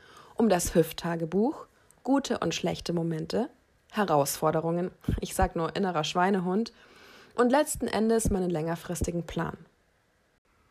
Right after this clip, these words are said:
Wer ich bin? Mein Spitzname, unter dem mich die meisten kennen, ist Phoebe. Ich bin zweiunddreißig Jahre alt, studierte Amerikanistin,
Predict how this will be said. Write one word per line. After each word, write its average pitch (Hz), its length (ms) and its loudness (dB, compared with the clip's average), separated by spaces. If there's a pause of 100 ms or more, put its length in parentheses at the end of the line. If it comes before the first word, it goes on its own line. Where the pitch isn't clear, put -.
(220)
Wer 175 200 4
ich 160 160 -6
bin? 202 260 0 (1300)
Mein 214 220 4
Spitzname, 240 680 2
unter 214 260 2
dem 196 220 4
mich 196 180 0
die 185 100 0
meisten 175 500 0
kennen, 190 360 0
ist - 300 -2
Phoebe. 175 480 0 (100)
Ich - 240 -8
bin 165 240 0
zweiunddreißig 202 680 2
Jahre 165 280 0
alt, 220 360 -2
studierte 170 520 0
Amerikanistin, 185 880 0